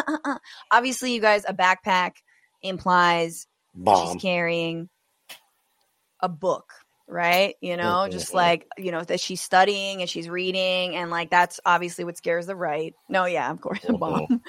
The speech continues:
Speaker 1: <laughs> Um, you know, and it's just so funny, right? 'Cause it's coming from a woman who literally gave tours to Capitol rioters days before January sixth,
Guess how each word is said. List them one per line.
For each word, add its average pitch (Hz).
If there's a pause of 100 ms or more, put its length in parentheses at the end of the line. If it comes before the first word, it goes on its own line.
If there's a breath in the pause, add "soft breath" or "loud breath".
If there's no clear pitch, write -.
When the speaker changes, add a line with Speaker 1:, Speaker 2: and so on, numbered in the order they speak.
(220 loud breath)
Speaker 1:
<laughs> 302
Um, 240 (580 loud breath)
you 339
know, 349
and 359
it's 381
just 403
so 392
funny, 294
right? 190
'Cause 220
it's 202
coming 214
from 277
a 311
woman 196
who 185
literally 196
gave 190
tours 185
to 180
Capitol 190
rioters 170
days 170
before 175
January 165
sixth, 175